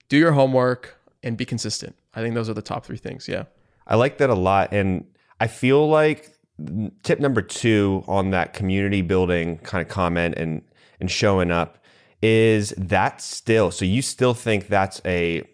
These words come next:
Speaker 2: valuable thing to do, even as we're moving a little bit away from, I feel like, these Discord groups. I mean, Discord a year ago,
Speaker 1: <laughs>
Speaker 2: everyone was saying, "You gotta be there. You gotta be paying attention to all these Discord channels." Everyone kinda got Discord burned out.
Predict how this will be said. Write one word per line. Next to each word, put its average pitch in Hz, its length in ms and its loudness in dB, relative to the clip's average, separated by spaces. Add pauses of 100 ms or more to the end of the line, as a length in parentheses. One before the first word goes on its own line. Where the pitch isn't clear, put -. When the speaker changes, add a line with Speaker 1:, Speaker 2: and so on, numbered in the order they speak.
Speaker 2:
valuable 101 400 2
thing 104 180 -2
to - 100 -12
do, 98 200 0
even 113 400 0
as 98 380 -2
we're 98 160 0
moving 98 280 0
a 95 60 -2
little 98 300 0
bit 98 100 2
away 92 320 2
from, 87 500 -2 (200)
I 90 60 -4
feel 104 140 0
like, 90 140 0
these 87 160 -8
Discord 92 640 -2
groups. 85 320 -4
I 82 40 -6
mean, 80 120 -6
Discord 117 540 0
a 90 60 2
year 107 320 2
ago, 85 300 -2 (220)
Speaker 1:
<laughs> 131 200 -4
Speaker 2:
everyone 117 360 4
was 90 140 -2
saying, 85 180 -4
"You 78 80 -10
gotta 101 320 2
be 92 160 -2
there. 87 180 0
You 82 160 -6
gotta 95 320 2
be 92 220 -4
paying 90 260 -4
attention 87 400 -6
to 92 60 -2
all 87 60 0
these 85 120 -2
Discord 90 360 -6
channels." 80 340 -8 (220)
Everyone 120 320 2
kinda 117 240 0
got - 260 -2
Discord 104 560 0
burned 90 240 0
out. 87 260 0